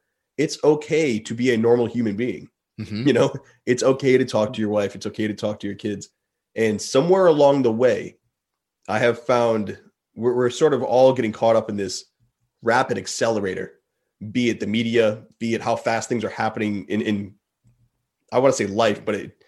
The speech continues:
Speaker 1: it really is
Speaker 2: Culture.
Speaker 1: all aspects of life, you know?
Speaker 2: Right, yeah.
Speaker 1: So I, I'm wondering, how are you keeping those boundaries up to where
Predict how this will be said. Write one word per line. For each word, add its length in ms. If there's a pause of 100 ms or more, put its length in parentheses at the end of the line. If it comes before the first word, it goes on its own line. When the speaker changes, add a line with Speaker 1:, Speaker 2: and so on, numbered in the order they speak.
(120)
Speaker 1:
it 80
really 220
is 80
Speaker 2:
Culture. 140
Speaker 1:
all 200
aspects 320
of 100
life, 380
you 80
know? 160
Speaker 2:
Right, 220
yeah. 240 (480)
Speaker 1:
So 480 (280)
I, 100 (100)
I'm 80
wondering, 440
how 160
are 120
you 320
keeping 280
those 140
boundaries 560
up 240
to 100
where 440